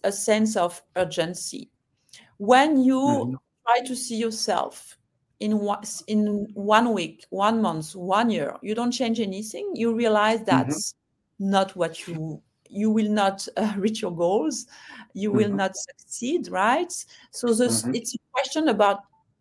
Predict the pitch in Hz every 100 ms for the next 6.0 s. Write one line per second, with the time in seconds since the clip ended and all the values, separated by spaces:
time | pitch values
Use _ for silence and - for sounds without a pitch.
0 | _ _ - 196 214 - - - 196 196
1 | 208 208 - 233 170 156 _ _ _ _
2 | 180 180 226 226 196 220 226 214 220 214
3 | _ _ 202 202 208 180 - 160 180 160
4 | - 294 311 233 202 214 220 226 - -
5 | 214 208 208 202 190 - 196 202 185 170